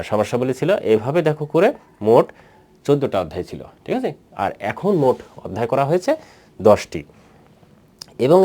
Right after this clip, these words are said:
এখান থেকে নতুন একটা জিনিস বাদ দেওয়া হয়েছে, খেয়াল করে দেখো উপাত্ত বিন্যস্তকরণ। এই জায়গাটায় খেয়াল করে দেখো উপাত্ত বিন্যস্তকরণ নেই, গড় আছে, পরিমাপ আছে, আর কি নেই? আরও খেয়াল করে দেখো, আমি যদি দুইটা বই এক জায়গায় করি তাহলে আমার মনে হয় ভালো হয়। দেখো এক,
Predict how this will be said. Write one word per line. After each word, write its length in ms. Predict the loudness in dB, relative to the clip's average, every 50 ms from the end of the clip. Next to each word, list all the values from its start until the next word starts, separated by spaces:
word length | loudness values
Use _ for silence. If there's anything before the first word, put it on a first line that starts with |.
| 4
এখান 180 | 4 2 0 -2 0
থেকে 140 | 2 4 4 6 6 4
নতুন 260 | 4 6 6 6 6 6 4
একটা 120 | 2 0 0 0
জিনিস 140 | 0 0 0 2 4
বাদ 140 | 4 4 4 4 4
দেওয়া 140 | 4 4 4
হয়েছে, 180 | 0 0 -2 -2 0
খেয়াল 160 | 0 -2 -2 0
করে 120 | -2 -2 -2 -2
দেখো 140 | 0 0 0 0 0
উপাত্ত 320 | 0 0 0 0 0 -2 -2 0 0 0
বিন্যস্তকরণ। 640 | 0 2 2 2 0 0 -2 -6 -6 -6 -4 -6 -4 -4
এই 60 | -2 0
জায়গাটায় 240 | 0 0 0 0 0
খেয়াল 140 | 0 -2 0 0
করে 100 | -2 -2 -2
দেখো 120 | -2 -2 -2 0
উপাত্ত 240 | 0 0 -2 0 -2 -2 -2
বিন্যস্তকরণ 600 | -2 -2 -4 -4 -6 -6 -8 -6 -4 -4 -4 0 4 4
নেই, 140 | 4 4 4 0 -8 -20 -20 -20 -20 -20 _ -8
গড় 220 | -2 2 4 6 6 4
আছে, 120 | 4 2 0 2 2
পরিমাপ 320 | 2 2 2 2 0 0 -2 -4
আছে, 140 | -2 -4 -4 -4 -2 -2 -2
আর 80 | -2 -2 -4 -4
কি 80 | -2 2 4
নেই? 120 | 4 4 2 -4 -12 -20 -20 -20 -20 -20 _ -2 2
আরও 120 | 4 4 4 4
খেয়াল 140 | 2 0 0 2
করে 120 | 2 2 2 0
দেখো, 140 | 0 0 0 0 0
আমি 100 | 0 0 0
যদি 180 | 0 2 2 0 0 -2 -6 -8 -4 -4
দুইটা 160 | -2 0 0 0
বই 100 | 0 -2 -2 -2
এক 60 | -2 0 0
জায়গায় 200 | 2 2 2 2 2
করি 100 | -2 -4 -2 -4
তাহলে 160 | -4 -2 -2 -2
আমার 100 | -2 -2
মনে 100 | -2 -2 -2
হয় 100 | -4 -4 -4
ভালো 140 | -4 -4 -2 -4
হয়। 120 | -6 -8 -8 -14 _ _ _ _ _ _ _ -12 -12
দেখো 160 | -10 -8 -8 -8 -8
এক, 60 | -8